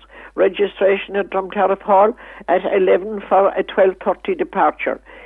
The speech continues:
Tea break at the Village Inn in Ashford, and dinner is optional at B-, Bob's Bar in Ballydesmond. Now, you can contact oh eight six, um, double eight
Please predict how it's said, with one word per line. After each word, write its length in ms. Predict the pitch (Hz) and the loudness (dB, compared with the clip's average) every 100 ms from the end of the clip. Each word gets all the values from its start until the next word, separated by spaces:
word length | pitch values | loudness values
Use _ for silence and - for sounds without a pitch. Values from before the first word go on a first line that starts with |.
| - - | -18 -8
Tea 140 | 214 | -8
break 380 | 175 196 202 202 | 0 2 2 0
at 240 | 185 180 | -2 0
the 80 | 190 | 0
Village 380 | 175 208 208 160 | 2 2 0 -4
Inn 220 | 196 202 | -4 -4
in 220 | 180 190 | -6 -8
Ashford, 600 | - 202 208 - 160 - - - - | -2 -2 -2 -2 -4 -4 -14 -20 -8
and 220 | - 175 | -6 -4
dinner 340 | 156 202 220 214 | -4 -2 2 2
is 120 | 196 | 4
optional 560 | 202 190 - 165 170 - | 2 2 -4 -4 -4 0
at 240 | 175 170 | 0 0
B-, 140 | - 160 | 0 -2
Bob's 400 | 160 180 202 170 | 2 2 2 0
Bar 360 | 196 165 185 | 4 6 4
in 200 | 165 196 | 2 -2
Ballydesmond. 680 | 190 190 185 180 160 - 147 - - - - - | 0 2 2 2 0 -4 -12 -12 -20 -20 -20 -18
Now, 260 | 151 185 185 | -4 2 2
you 160 | 180 | 2
can 200 | 180 196 | -2 -6
contact 560 | 180 196 190 214 208 - - | -6 -8 -4 -2 -2 -4 0
oh 200 | 202 208 | 2 4
eight 240 | 202 196 - | 2 0 -2
six, 260 | - 220 - - - - - - _ - - | 0 0 0 -16 -20 -20 -20 -20 _ -8 2
um, 680 | 180 175 175 170 180 170 160 | 4 6 4 2 -6 -14 0
double 320 | 202 202 208 | 0 2 2
eight 260 | 190 196 | 4 2